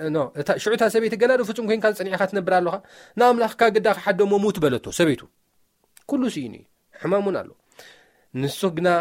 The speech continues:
ንስኽ፣ ንስኺ ኣዘራርባ ዓሻ ሰበይቲ ትዛረብ ኣለኹ፣ "ካብ ኢድ ኣምላኽ ሰናይ ተቐቢልናስ ነቲ እኩይ ኣይንቕበሎ እንዶ?" በላ። ኢዮብ በዚ ነገር እዚ ብኸናፍሩ ኣይሓጥአን። ኩሉ እኳ ስኢኑ ብኸናፍሩ ግን እንታይ ኣይሓጥአን?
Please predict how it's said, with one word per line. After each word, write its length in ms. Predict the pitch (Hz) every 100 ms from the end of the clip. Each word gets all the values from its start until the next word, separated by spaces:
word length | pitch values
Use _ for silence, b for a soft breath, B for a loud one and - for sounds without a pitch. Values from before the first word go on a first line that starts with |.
| -
ንስኽ፣ 400 | 151 151 - 190 156
ንስኺ 340 | 170 - 196 214 185
ኣዘራርባ 440 | 180 196 190 190
ዓሻ 180 | 180 175 196
ሰበይቲ 240 | 180 170
ትዛረብ 300 | 151 151 156 151
ኣለኹ፣ 200 | 135 135 127 b b b
"ካብ 140 | 196 208
ኢድ 100 | 226
ኣምላኽ 320 | 208 220 214
ሰናይ 340 | - 202 214 220
ተቐቢልናስ 520 | 208 196 190 202 190 - b -
ነቲ 240 | 147 180 202
እኩይ 300 | 196 226 202
ኣይንቕበሎ 420 | 190 190 170 170
እንዶ?" 140 | 165 170
በላ። 140 | 202 113 87 _ _ -
ኢዮብ 240 | 139 180
በዚ 160 | 151 156
ነገር 240 | 151 143 139
እዚ 100 | 131
ብኸናፍሩ 420 | 127 135 131 147 180 b b _
ኣይሓጥአን። 800 | 127 120 - 135 - - 139 143 123 _ _ _ b b b b b b -
ኩሉ 460 | 214 208 208 202 208
እኳ 160 | 196 185 170
ስኢኑ 260 | - 151 180 226 _ _ _ _ _
ብኸናፍሩ 480 | 123 - 143 143 151
ግን 140 | 151 156
እንታይ 200 | 160 156
ኣይሓጥአን? 340 | - 151 240